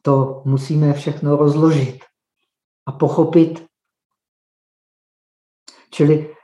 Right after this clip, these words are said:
ro-, analýzou reality, což nazývá, nazývají sutry transcendentální moudrosti, rozbíjením reality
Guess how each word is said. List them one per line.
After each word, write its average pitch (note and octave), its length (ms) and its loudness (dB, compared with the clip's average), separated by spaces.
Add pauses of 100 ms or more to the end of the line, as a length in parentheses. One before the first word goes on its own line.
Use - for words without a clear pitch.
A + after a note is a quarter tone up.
(500)
ro-, C3 720 -2
analýzou D#3+ 800 4
reality, C#3+ 880 2 (840)
což - 380 -8 (160)
nazývá, C#3 1000 2 (320)
nazývají C3+ 720 0
sutry C#3 720 -4 (580)
transcendentální C3+ 1120 0
moudrosti, C3 760 -4 (260)
rozbíjením D3+ 920 4
reality C3 840 0